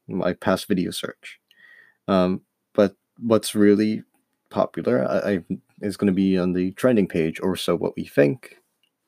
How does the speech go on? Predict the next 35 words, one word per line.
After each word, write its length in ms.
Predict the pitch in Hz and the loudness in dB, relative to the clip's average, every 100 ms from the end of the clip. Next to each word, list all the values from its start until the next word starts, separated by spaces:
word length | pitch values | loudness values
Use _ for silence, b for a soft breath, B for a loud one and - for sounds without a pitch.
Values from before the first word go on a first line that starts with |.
| - | 0
that 240 | 80 71 | 0 0
is. 380 | - - - - _ _ _ _ _ _ _ | -6 -12 -18 -20 _ _ _ _ _ _ _
And 80 | 92 | -4
I'm 60 | 92 | -2
gonna 120 | 95 | 0
get 160 | 85 - | -2 0
to 80 | 95 | 2
that 160 | 87 | 2
later. 320 | 101 95 - - _ _ B B B B B B - | 4 2 0 -10 _ _ B B B B B B -6
And 200 | 131 123 | -4 -2
so 400 | - 139 131 123 - | 4 4 4 2 2
I 140 | 127 | 2
go 280 | 123 - 135 | 2 4 4
on 80 | 139 | 6
with 100 | 127 | 4
my 120 | 131 | 2
little 180 | 123 127 | 6 8
life. 340 | 107 107 - | 6 4 2
I 200 | 104 104 - _ _ _ _ | 2 2 -4 _ _ _ _
watch 280 | - 107 - | 0 0 0
the 60 | 107 | -4
video 260 | 104 104 | 0 4
games, 680 | 104 104 101 110 117 120 - - | 6 4 4 -2 -8 -12 -8 -2
I, 240 | 98 101 _ _ _ - | 0 -2 _ _ _ -10
on 180 | 107 101 | -4 0
YouTube, 720 | 98 95 98 92 92 107 107 - _ - | 0 0 0 -2 -2 -12 -18 -20 _ -12
watch 280 | 113 104 - | -6 -6 -2
Minecraft, 760 | 95 95 - 85 85 - - _ b b b b | 0 0 2 2 0 -8 -20 _ b b b b
and 240 | - 92 98 | -6 -4 -4
it, 140 | 104 | -4
and 120 | 101 | -4
it's 140 | 104 - | -4 -2
fun. 320 | - 104 113 _ _ _ _ _ _ | 2 2 0 _ _ _ _ _ _
It's 140 | - - | -20 -14
fun, 460 | - - 113 123 | -2 -2 -2 -12